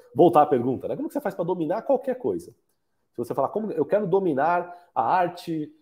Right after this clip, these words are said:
do karatê", o que que você tem que fazer pra dominar a arte do karatê? Ou, vamos falar qualquer outra coisa aqui. É, "Quero dominar a arte de, sei lá, fazer cupcakes."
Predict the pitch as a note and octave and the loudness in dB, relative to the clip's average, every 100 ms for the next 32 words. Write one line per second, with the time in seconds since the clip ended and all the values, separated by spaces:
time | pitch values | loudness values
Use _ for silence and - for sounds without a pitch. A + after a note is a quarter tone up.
0 | _ A2 D3+ D3+ C3+ B2 - F#3 D#3+ - | _ -6 -2 0 0 -4 -4 0 0 0
1 | - - - _ _ _ - - - D3 | -2 -4 -8 _ _ _ -12 -10 -8 -6
2 | D3 C#3 C#3 A#2+ A#2 A#2 A2 G#2+ A#2 A#2+ | -2 -2 -2 -2 -2 -2 -4 -6 -10 -6
3 | G2+ - G2 - _ _ _ _ _ _ | -6 -4 -6 -8 _ _ _ _ _ _
4 | - G#2+ C#3+ A2+ - G#2 C3 B2 B2+ A#2+ | -4 0 0 0 -8 -6 -2 -2 -2 -2
5 | A#2+ A#2 G#2+ F2 - - _ _ _ _ | -4 -4 -6 -8 -14 -20 _ _ _ _
6 | G2 G#2 - E3 D#3+ D3 C3 E3 D3+ C3+ | -6 -6 -2 -2 0 0 -2 -6 -4 0
7 | E3 E3 - D3 A#2 C3+ B2 G#2 - A#2 | 0 -2 -6 -8 -6 -6 -6 -6 -12 -14
8 | E2 A#2+ - _ _ _ - G#2 E3+ F3 | -10 -12 -12 _ _ _ -4 0 0 0
9 | G3+ G3 - A#2 - - - | -2 -2 -4 -6 -6 -14 -18